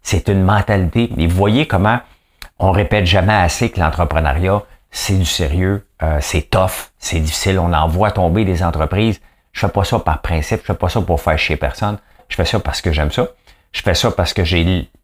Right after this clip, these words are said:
l'impression que je suis en train de bâtir quelque chose pour le long terme. Euh, maintenant, je ne le sais pas.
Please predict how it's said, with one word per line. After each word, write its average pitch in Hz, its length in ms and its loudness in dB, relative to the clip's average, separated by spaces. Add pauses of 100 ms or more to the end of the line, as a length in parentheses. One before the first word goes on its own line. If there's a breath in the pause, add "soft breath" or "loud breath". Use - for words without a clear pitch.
(120)
l'impression 120 800 2
que 82 120 -2
je - 60 -6
suis - 80 -2
en 80 80 2
train 87 180 -2
de 85 40 2
bâtir 78 320 0
quelque 69 200 -4
chose 87 340 -2 (380)
pour 107 180 2
le 87 80 2
long 71 220 2
terme. 131 340 0 (500 soft breath)
Euh, 76 580 4
maintenant, 85 400 0
je 117 160 0
ne 139 140 2
le 127 80 -2
sais 98 140 -2
pas. - 120 -8